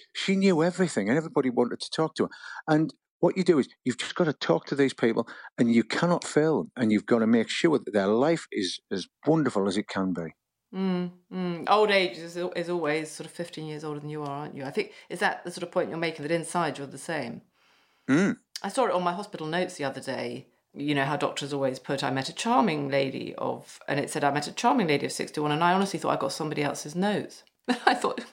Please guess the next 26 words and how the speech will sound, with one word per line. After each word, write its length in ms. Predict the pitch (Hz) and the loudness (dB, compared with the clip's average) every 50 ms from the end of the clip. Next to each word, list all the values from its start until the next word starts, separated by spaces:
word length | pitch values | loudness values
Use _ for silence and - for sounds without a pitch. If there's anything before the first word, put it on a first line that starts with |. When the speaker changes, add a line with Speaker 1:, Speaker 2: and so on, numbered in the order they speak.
| _ | _
Speaker 2:
"Crikey, 800 | - - - - - - - 554 - - - - - - - - _ _ _ _ _ _ - - - - - - - - - - - - - - | -12 -10 -8 -6 -6 -4 -2 -2 -2 -2 -4 -14 -14 -14 -16 -16 _ _ _ _ _ _ -16 -14 -12 -10 -10 -10 -10 -10 -12 -12 -14 -10 -4 -2
Speaker 1:
But 120 | 220 214 | -2 -2
Speaker 2:
that 60 | - - | 0 0
Speaker 1:
by 120 | 262 302 | 2 4
the 40 | 427 | 6
way, 40 | 440 | 6
Speaker 2:
charming 240 | 453 440 427 415 190 | 6 6 4 4 6
lady 140 | - 392 403 240 | 6 6 6 6
Speaker 1:
hold 40 | 294 | 4
Speaker 2:
of 60 | 330 | 4
Speaker 1:
on, 60 | 285 | 2
hold 80 | - - | 2 2
Speaker 2:
sixty-one 720 | - - - - - - 269 320 339 339 311 220 165 180 | 0 0 0 0 2 4 4 6 6 6 6 6 4 2
Speaker 1:
on. 0 | |
Speaker 2:
is 180 | 185 202 254 294 | 0 -2 -2 0
me." 440 | 349 359 415 453 453 392 269 185 147 | 0 2 2 2 2 2 0 0 -2
Speaker 1:
Are 60 | 196 | -2
you 200 | 240 285 349 349 | -4 -4 -6 -6
sixty-one? 800 | - - - 359 - - - - 330 349 392 415 - - 208 175 - _ _ _ _ - | -6 -4 -4 -4 -4 -2 2 4 4 6 6 4 4 0 -2 -4 -8 _ _ _ _ -2
Speaker 2:
Yeah, 280 | 269 392 466 466 415 269 - - | 2 4 4 4 2 2 -2 -4
I'm 120 | 320 349 | -4 -2
sixty-two 480 | - - - - 220 202 - 302 381 440 | -2 -4 -6 -6 -8 -6 -2 0 0 0
next 260 | 370 165 - - - | 0 -2 -4 -4 -6
week. 380 | 147 147 170 226 233 - _ _ _ _ _ _ _ _ _ _ _ _ _ _ _ - | -4 -4 -4 -4 -6 -10 _ _ _ _ _ _ _ _ _ _ _ _ _ _ _ 0
Speaker 1:
Are 80 | 165 | 2
you 140 | 226 294 349 | 4 4 6